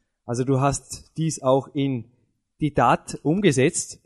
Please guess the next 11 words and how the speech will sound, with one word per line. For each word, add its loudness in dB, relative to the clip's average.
Du -4
hast -6
damals 0
mit -2
deinen 2
Ruderern 6
wochenlang, 0
heißt -2
es -2
hier, 0
äh, 6